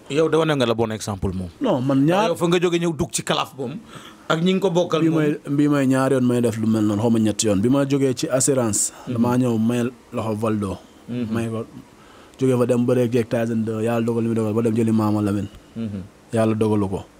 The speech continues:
Speaker 1: Mhm.
Speaker 2: Bi ma jógee ci Maama Lamine, xoolal fa ma demaat, ambulance bu Thiès.
Speaker 1: Waaw.
Speaker 2: Maanaam, làmb day toll foo xam te ni, maanaam, faaw.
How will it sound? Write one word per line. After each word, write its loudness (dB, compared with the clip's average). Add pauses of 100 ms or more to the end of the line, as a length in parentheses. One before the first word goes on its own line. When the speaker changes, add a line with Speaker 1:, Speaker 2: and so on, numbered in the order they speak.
Speaker 1:
Mhm. -10 (380)
Speaker 2:
Bi -2
ma 2
jógee 2
ci -4
Maama 2
Lamine, 2
xoolal 0
fa -2
ma 0
demaat, -2 (380)
ambulance 0
bu -4
Thiès. -4
Speaker 1:
Waaw. -8 (460)
Speaker 2:
Maanaam, 2
làmb 0
day 2
toll 2
foo 0
xam -2
te 2
ni, 0
maanaam, 0 (180)
faaw. 0